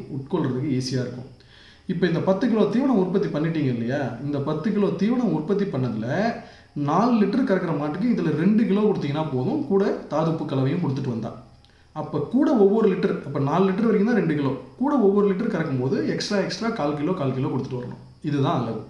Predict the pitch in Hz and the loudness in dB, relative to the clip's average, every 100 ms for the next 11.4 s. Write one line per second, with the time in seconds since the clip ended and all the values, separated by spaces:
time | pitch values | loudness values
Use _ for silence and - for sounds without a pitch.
0 | - - - - - 165 240 185 196 220 | -18 -20 -20 -18 -8 -2 0 2 2 2
1 | 233 160 139 120 139 220 - - 135 156 | 2 2 0 0 0 0 -2 -8 -4 0
2 | 226 247 226 196 151 139 330 - - 160 | 2 4 4 2 2 -2 -4 -6 -8 -4
3 | 151 131 165 175 151 131 131 180 127 - | -2 0 0 0 0 0 -2 -2 -4 -4
4 | 117 123 240 - - - - - 180 311 | -4 -4 -4 -8 -18 -20 -18 -2 0 2
5 | 294 247 185 170 330 381 156 160 147 160 | 4 4 2 2 0 -4 -2 0 0 0
6 | 190 196 214 - 147 156 202 196 214 202 | 0 0 -2 0 0 2 2 2 2 0
7 | 147 135 151 175 160 139 135 127 208 214 | 0 -2 -4 -4 -4 -2 0 0 -2 -2
8 | 160 170 180 180 143 - 170 180 165 160 | -2 0 -2 -2 -2 -4 -2 0 0 0
9 | 139 123 127 123 127 120 - - - _ | 0 0 -2 -4 -6 -8 -12 -18 -20 _
10 | - _ _ _ _ - 139 214 302 226 | -20 _ _ _ _ -8 2 2 4 2
11 | 175 139 196 | 2 2 -2